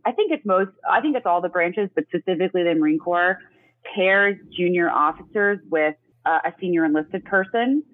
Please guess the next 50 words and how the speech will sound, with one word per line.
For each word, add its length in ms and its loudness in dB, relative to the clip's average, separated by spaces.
the 100 -2
way 300 2
that 180 0
they, 560 0
that 180 -2
dynamic 580 0
plays 280 0
out. 400 0
I 180 2
was 220 -6
fortunate 300 -2
enough 200 0
to 80 -10
have, 380 -2
there 120 2
was 120 0
two 120 -2
or 180 2
three, 240 0
like, 160 0
senior, 520 2
you 120 0
know, 120 0
E 220 -4
seven 340 2
to 80 -12
E 160 0
nine 540 0
Marines 640 0
on 240 2
my 120 0
deployment 600 -2
that 160 -2
I 240 2
could 140 -12
go 200 0
and 140 -4
ask 280 -4
for 160 -2
advice, 440 -2
like, 220 -2
in 120 0
a 80 2
way 200 2
that 100 2
I 100 2
didn't 280 -2
feel 160 -2
embarrassed, 600 0
like, 220 0